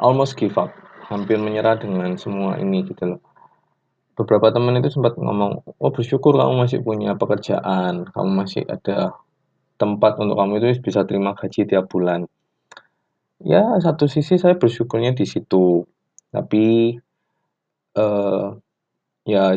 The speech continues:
mungkin sebagai manusia sih jujur ada satu titik kita itu merasa capek, ya kan? Satu titik kita merasa sudah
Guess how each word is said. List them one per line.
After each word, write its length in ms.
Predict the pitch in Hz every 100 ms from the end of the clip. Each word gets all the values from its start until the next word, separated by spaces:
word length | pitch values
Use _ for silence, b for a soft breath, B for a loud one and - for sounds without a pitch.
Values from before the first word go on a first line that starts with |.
| 95
mungkin 320 | 113 113 139
sebagai 260 | - 107 104
manusia 420 | 95 95 95 113
sih 240 | 117 127 120
jujur 320 | - 95 104
ada 460 | 104 98 98 95 -
satu 320 | - 123 120
titik 320 | 120 120 -
kita 240 | 123 104 104
itu 540 | - 123 120 - - - _ -
merasa 320 | 101 98 98
capek, 500 | 95 98 - 101 - _ _ -
ya 80 | 92
kan? 220 | 95 -
Satu 320 | - - 95
titik 240 | 101 92 -
kita 220 | 98 98
merasa 320 | 98 95 101
sudah 320 | 95 - 98